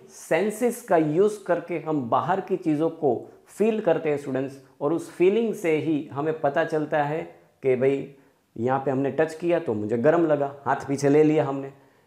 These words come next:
ठीक है। उस feeling से ही हमें पता चलता है कि भाई ये food मुझे नहीं आ-, नहीं अच्छा लग रहा है,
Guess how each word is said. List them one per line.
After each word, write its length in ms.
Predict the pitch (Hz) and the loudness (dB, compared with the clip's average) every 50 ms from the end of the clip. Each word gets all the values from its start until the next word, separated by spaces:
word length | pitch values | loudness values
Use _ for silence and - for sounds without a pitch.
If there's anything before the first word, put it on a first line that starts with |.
| _ _ - | _ _ -4
ठीक 160 | 165 160 196 | -2 0 0
है। 220 | 185 151 - - - - - | -2 -4 -6 -12 -16 -8 -6
उस 280 | 160 170 170 - - - | -4 -4 -4 -6 -2 2
feeling 320 | 180 185 196 233 233 220 | 4 4 6 4 4 2
से 140 | 226 214 196 | 2 2 2
ही 120 | 180 185 | 4 4
हमें 260 | 180 165 175 165 - | 4 2 0 -2 -2
पता 240 | - 151 - 185 185 | -2 -2 0 0 0
चलता 320 | - - 175 165 156 170 151 | 0 0 -2 -2 0 0 0
है 220 | 135 127 127 123 | 0 0 -2 -4
कि 500 | 117 - - - - 151 151 151 147 - 135 | -6 -10 -16 -10 -4 -2 0 0 -2 -4 -2
भाई 180 | 127 143 160 | 0 0 2
ये 300 | 139 123 120 123 135 160 | 2 0 0 2 2 2
food 240 | 165 165 - 175 175 | 2 2 2 0 2
मुझे 260 | 165 165 165 156 160 | 2 4 4 4 4
नहीं 340 | 143 117 110 110 120 139 147 | 2 0 0 -2 -2 -2 -2
आ-, 220 | 147 147 147 135 123 | -4 -4 -6 -8 -6
नहीं 200 | 123 135 151 156 | -2 0 0 0
अच्छा 200 | 143 151 - 139 | 0 -2 -2 -4
लग 160 | 139 127 127 | -4 -4 -4
रहा 140 | 127 123 123 | -6 -6 -8
है, 200 | 127 - - | -10 -14 -20